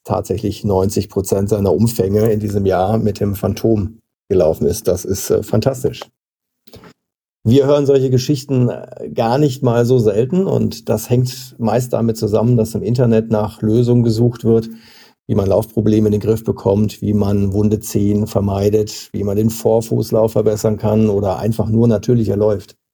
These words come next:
Dabei stößt man unweigerlich früher oder später auf Topo und, ähm, darunter auch auf jede Menge Erfahrungsberichte und Tests zu Topo-Laufschuhen.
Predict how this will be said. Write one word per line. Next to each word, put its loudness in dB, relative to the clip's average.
Dabei 2
stößt -4
man -2
unweigerlich 0
früher 0
oder 2
später -2
auf -6
Topo -2
und, -4
ähm, 0
darunter 2
auch -4
auf -6
jede 0
Menge 2
Erfahrungsberichte -2
und -4
Tests -6
zu -4
Topo-Laufschuhen. -2